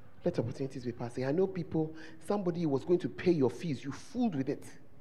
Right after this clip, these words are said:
Yeah. I tell you, sometimes when you sit in the seat of a pastor, you wish you could not see. Yeah. Foolishness sitting on a high hill.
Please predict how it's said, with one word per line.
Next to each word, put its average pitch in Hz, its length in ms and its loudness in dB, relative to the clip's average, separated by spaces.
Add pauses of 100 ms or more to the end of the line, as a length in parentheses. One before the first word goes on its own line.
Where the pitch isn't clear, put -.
(840)
Yeah. 208 320 4 (1500)
I 135 80 0
tell 202 340 2
you, 143 240 2
sometimes 180 440 6
when 185 140 6
you 143 100 6
sit 156 240 4
in 139 80 8
the 131 100 6
seat 151 220 0
of 123 80 8
a 120 80 8
pastor, 143 340 4
you 139 160 2
wish 170 260 0
you 139 100 -4
could 139 160 -2
not 147 120 6
see. 135 220 -6 (1080)
Yeah. 117 240 -2 (500)
Foolishness 247 800 4 (220)
sitting 208 420 2
on 143 120 6
a 135 60 8
high 143 200 6
hill. 135 320 4